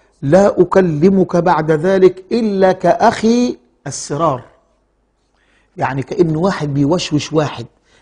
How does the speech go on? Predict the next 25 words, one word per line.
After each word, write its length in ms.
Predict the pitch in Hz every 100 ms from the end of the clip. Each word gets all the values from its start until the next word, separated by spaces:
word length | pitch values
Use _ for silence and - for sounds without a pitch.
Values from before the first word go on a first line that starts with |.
| _
بيكلمه 640 | 135 151 - 156 165 185
في 180 | 156 -
ودنه، 280 | 165 135 117 - _ _ -
بيقول 340 | 151 196 214
له 60 | 185
كلمة 340 | - 214 175
سر. 340 | 151 170 147 113 - _ _ _ _ _ _ _ _ -
اللي 140 | 123 131
بيكلم 480 | 139 - 208 190
واحد 280 | 190 202 160
ده 80 | 160
بيقول 220 | 165 185
له 80 | 175
كلمة 280 | - 196 156
سر، 340 | - 165 127 -
اللي 180 | 139 139
حواليه 360 | - 143 170 196
بيسمعه؟ 500 | 190 - 220 202 -
أبدًا. 320 | 170 135 110 _ _ _ _ _ _
فكان 440 | - 143 - 208 185
عمر 340 | 156 202 160
بن 120 | 131
الخطاب 440 | 135 - - - 180
كما 320 | - 147 139
ذكر 480 | 139 - 156 156